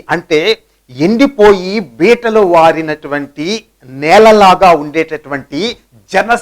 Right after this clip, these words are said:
సమూహాలను గురించి ఆయన మాట్లాడుతూ ఉన్నాడు. అరణ్యము అంటే ఇక్కడ అరణ్యము అనేటటువంటి మాట మాట్లాడబడితే, రాయబడింది కానీ ట్రాన్స్లేషన్‌లో విల్డర్‌నెస్ అనేటటువంటి దానికి అర్థం ఏంటంటే ఎండిపోయి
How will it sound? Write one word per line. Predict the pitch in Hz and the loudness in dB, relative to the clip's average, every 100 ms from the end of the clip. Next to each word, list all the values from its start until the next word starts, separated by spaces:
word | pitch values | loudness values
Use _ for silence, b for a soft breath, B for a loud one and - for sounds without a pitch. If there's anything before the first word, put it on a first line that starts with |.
| - | -6
సమూహాలను | 160 214 277 262 247 202 | -4 2 4 4 4 2
గురించి | 165 165 - 151 | -2 -6 -14 -14
ఆయన | 135 120 | -14 -8
మాట్లాడుతూ | 117 117 117 110 _ 120 | -6 -6 -8 -10 _ -20
ఉన్నాడు. | 101 101 - _ _ _ _ _ _ _ _ _ _ _ _ _ _ _ _ _ _ _ _ - | -16 -18 -18 _ _ _ _ _ _ _ _ _ _ _ _ _ _ _ _ _ _ _ _ -2
అరణ్యము | 185 262 285 277 285 | 2 4 4 6 6
అంటే | 233 220 196 240 - - | 4 2 0 -2 -6 -4
ఇక్కడ | 240 214 - | 0 2 4
అరణ్యము | 180 254 262 262 | 2 2 0 0
అనేటటువంటి | 240 233 208 196 196 185 123 | 2 0 -4 -8 -8 -10 -4
మాట | 135 208 226 190 131 131 | -2 0 2 0 -2 -6
మాట్లాడబడితే, | 165 - 190 180 160 151 - 151 131 | -6 0 0 0 -2 -4 -12 -6 0
రాయబడింది | 180 202 190 180 | 2 2 -2 -4
కానీ | 151 143 131 | -6 -6 -8
ట్రాన్స్లేషన్‌లో | 151 151 151 139 127 101 131 - _ _ 123 123 | -12 -10 -12 -12 -14 -6 -6 -6 _ _ _ -2
విల్డర్‌నెస్ | 196 285 269 226 220 220 | 0 2 0 -2 -6 -8
అనేటటువంటి | 190 180 175 160 156 143 | -8 -8 -12 -14 -16 -6
దానికి | 143 139 156 151 131 | -6 -6 -12 -6 -4
అర్థం | 156 202 170 | -4 -6 -8
ఏంటంటే | 139 139 - 247 - _ _ _ _ 135 156 | -14 -16 -2 0 0 _ _ _ _ -2 0
ఎండిపోయి | 247 247 214 214 185 | 0 -2 0 0 0